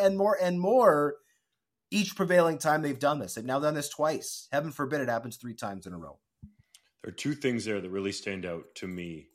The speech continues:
Speaker 2: in the locker room. First, Brady Oliveira almost voicing his frustration, but really what he almost didn't say really actually says it all in terms of how clamped down Mike O'Shea likes to be with these guys and how they address the media.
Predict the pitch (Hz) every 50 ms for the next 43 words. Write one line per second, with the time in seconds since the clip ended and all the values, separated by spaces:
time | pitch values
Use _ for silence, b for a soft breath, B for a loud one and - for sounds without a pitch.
0 | _ _ 98 95 90 85 85 87 82 82 - - 85 78 73 71 71 _ _ _
1 | _ - - 113 117 131 131 - - - - _ _ _ _ _ _ _ _ _
2 | 104 98 110 107 110 104 101 98 87 101 98 95 98 95 - 110 117 120 131 127
3 | 110 104 101 98 - - - - 98 92 104 107 101 - 107 98 98 98 87 -
4 | - - 98 90 - - - 98 95 92 - - 98 90 82 90 85 98 110 117
5 | 117 110 104 101 95 98 b b b b b b b b b b b _ _ _
6 | _ - 104 104 104 107 - - 120 131 135 123 117 113 - - - - - -
7 | _ _ _ _ _ _ _ - 98 123 165 160 156 110 - - - 104 95 92
8 | 92 85 - _ _ _ 104 117 117 110 110 107 107 101 101 - - - 98 98
9 | 98 92 82 - - - 123 110 104 95 98 95 95 98 104 101 92 87 78 90
10 | 95 92 - - - 107 104 104 101 90 98 92 85 - - 101 98 95 - -
11 | - 113 113 113 - - 95 104 107 107 107 104 98 92 92 95 98 - 104 98
12 | - - 101 95 92 92 90 87 - - - 85 78 101 117 127 139 143 - -
13 | 104 92 85 - 101 95 92 90 87 82 90 85 87 95 98 95 95 95 92 85
14 | - 95 92 87 85 - - - 82 85 92 117 143 131 123 104 95 90 -